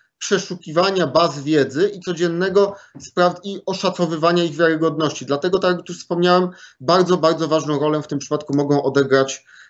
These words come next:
em, odegrać, e, dziennikarze, mm, zastanawiający się nad tymi, e, sprawami, no właśnie etatowo, a potem, e,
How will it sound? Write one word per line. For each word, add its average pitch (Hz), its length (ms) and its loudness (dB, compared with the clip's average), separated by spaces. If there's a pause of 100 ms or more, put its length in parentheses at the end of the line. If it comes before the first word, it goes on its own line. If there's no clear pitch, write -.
(140)
em, 123 560 2
odegrać, 135 520 0
e, 127 40 -2 (280)
dziennikarze, 139 880 2 (680)
mm, 123 260 -4 (580)
zastanawiający 151 680 2
się 139 120 -2
nad 127 220 -2
tymi, 131 400 2
e, 127 260 2
sprawami, 131 400 2
no 135 80 4
właśnie 143 320 0
etatowo, 151 640 0
a 180 100 -6
potem, 151 280 0 (460)
e, 139 60 -6